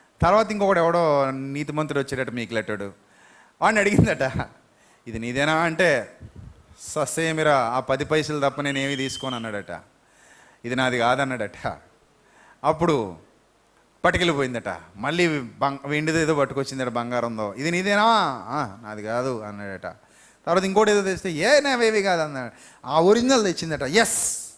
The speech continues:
this is mine" అన్నాడట. అప్పుడు, "అమ్మో, నువ్వు మామూలుడు కాదురా బాబు, యథార్థతకే యథార్థత లాంటివాడివి, నీలాంటి వాడిని నేను ఎక్కడా చూడలేదు" అని చెప్పి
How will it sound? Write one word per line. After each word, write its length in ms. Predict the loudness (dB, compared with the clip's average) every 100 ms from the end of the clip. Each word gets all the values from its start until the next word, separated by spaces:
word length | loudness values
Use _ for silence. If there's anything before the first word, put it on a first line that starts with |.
| -20 _ _ _ _ _ -14
this 120 | -8 -8
is 120 | -4
mine" 520 | -2 0 -2 -8 -14 -14
అన్నాడట. 400 | -12 -10 -12 -12 -16 -18 _ _ _ _ _ _
అప్పుడు, 640 | 0 4 6 6 6 2 -4 -14 _ _ _ -6
"అమ్మో, 260 | 0 4 4
నువ్వు 200 | 2 2
మామూలుడు 440 | 2 2 0 0
కాదురా 280 | 0 0 0
బాబు, 360 | 0 -4 -8 -14 _ _ _ _ _ _ -6
యథార్థతకే 920 | 2 2 2 -2 -6 -6 -6 -6 -12 _ _ _ -10
యథార్థత 520 | -4 0 0 -2 -4
లాంటివాడివి, 500 | -4 -4 -6 -8 -10 -14 _ _ _ _ _ _
నీలాంటి 480 | -2 2 4 2 2
వాడిని 240 | 0 0 -4
నేను 160 | -6
ఎక్కడా 240 | -6 -4 -4
చూడలేదు" 580 | -2 -4 -4 -6 -10 -16 _ _ _ -12
అని 160 | -4 -4
చెప్పి 360 | 0 -2 -2